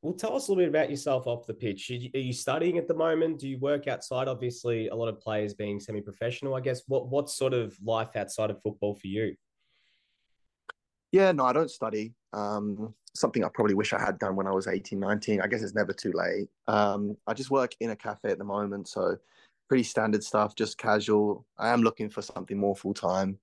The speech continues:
Speaker 2: in the future, but at the moment, I'm happy to just, you know, have a nice life, go on holiday for a few months after the season and just enjoy the, the benefits of not being tied down to a full-time job. Um,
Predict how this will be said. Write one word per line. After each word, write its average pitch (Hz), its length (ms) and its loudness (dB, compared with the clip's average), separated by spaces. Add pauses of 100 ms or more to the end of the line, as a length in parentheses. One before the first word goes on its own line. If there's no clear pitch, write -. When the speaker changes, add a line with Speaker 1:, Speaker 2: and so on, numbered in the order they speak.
(120)
Speaker 2:
in 98 100 0
the 95 80 -2
future, - 520 0
but 85 260 2
at - 100 -2
the 120 80 4
moment, 110 300 6
I'm 104 80 -2
happy 107 260 -2
to - 120 -8
just, - 360 -6 (800)
you 110 120 -4
know, 101 260 -2
have 107 260 -4
a 113 40 2
nice 104 300 0
life, 104 260 2
go 127 120 2
on 110 100 2
holiday 107 400 -4
for - 140 -8
a 107 40 -6
few 110 180 -2
months 104 300 0
after 104 220 2
the 107 80 -2
season 107 440 0
and 107 140 -2
just - 380 -8 (320)
enjoy 107 340 4
the, 104 400 4 (720)
the - 80 -8
benefits - 480 0
of 98 100 0
not 110 200 2
being 107 160 4
tied 104 260 4
down 98 220 2
to 113 100 0
a 101 40 4
full-time 107 460 0
job. 110 320 4 (300)
Um, 123 500 0